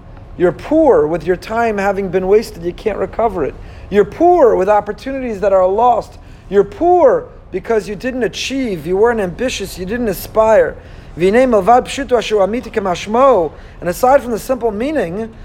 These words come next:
"Sheush mashakor el stei ha'otza mamish." In other words, if you're lazy, your field becomes covered with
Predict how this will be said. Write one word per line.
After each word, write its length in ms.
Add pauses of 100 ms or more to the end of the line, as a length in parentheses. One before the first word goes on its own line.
(200)
"Sheush 320
mashakor 560
el 80
stei 180
ha'otza 440
mamish." 560 (280)
In 80
other 180
words, 140
if 60
you're 140
lazy, 480
your 140
field 300
becomes 380
covered 380
with 160